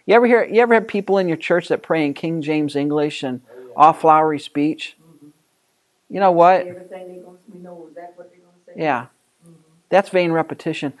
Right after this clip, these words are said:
Speaker 1: I think another way we pray in vain repetition, we say the same thing. Can you, you ever pray in auto mode?
Speaker 2: Yeah.
Speaker 1: You go and praying to God, and five minutes later, y-,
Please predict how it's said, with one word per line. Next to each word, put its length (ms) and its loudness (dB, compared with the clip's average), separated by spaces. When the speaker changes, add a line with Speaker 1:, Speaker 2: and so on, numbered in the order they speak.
Speaker 1:
I 80 -2
think 120 2
another 240 4
way 140 4
we 140 0
pray 240 0
in 120 -2
vain 220 -2
repetition, 540 -4
we 80 -6
say 180 0
the 80 -4
same 260 -4
thing. 420 -6
Can 140 -6
you, 160 0
you 140 0
ever 140 2
pray 220 0
in 100 -2
auto 280 2
mode? 400 -2
Speaker 2:
Yeah. 300 -18
Speaker 1:
You 100 -10
go 120 10
and 140 4
praying 240 2
to 60 -2
God, 300 6
and 60 -14
five 160 4
minutes 240 -4
later, 280 4
y-, 120 -4